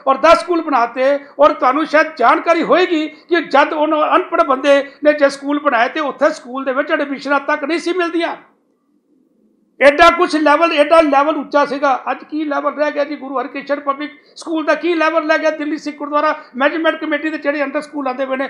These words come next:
ਕੋਈ ਲੈਵਲ ਨਹੀਂ ਰਹਿ ਗਿਆ। ਅੱਜ ਦੀ ਤਰੀਕ ਦਸਾਂ ਸਕੂਲਾਂ 'ਚੋਂ ਤੁਸੀਂ ਦੋ ਸਕੂਲ ਵੀ ਨਹੀਂ ਸਹੀ ਤਰੀਕੇ ਨਾਲ ਚਲਾ ਰਹੇ।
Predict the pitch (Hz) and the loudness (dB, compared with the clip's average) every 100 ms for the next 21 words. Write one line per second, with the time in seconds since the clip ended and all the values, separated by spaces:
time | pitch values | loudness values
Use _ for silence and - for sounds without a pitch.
0 | - _ _ 277 339 320 277 277 269 262 | -10 _ _ 2 4 4 4 4 0 -2
1 | 254 247 233 226 208 240 262 240 240 277 | -4 -2 -2 -2 -2 -4 -6 -12 -12 -10
2 | 208 240 262 247 226 226 233 285 302 294 | -8 -6 -6 -8 -8 -10 -6 -4 -4 -6
3 | _ 254 285 190 208 339 - 285 254 240 | _ -6 -6 -2 4 4 4 -6 -8 -12
4 | 233 220 196 190 185 185 170 165 160 139 | -16 -14 -14 -14 -16 -14 -16 -16 -16 -16
5 | 139 | -16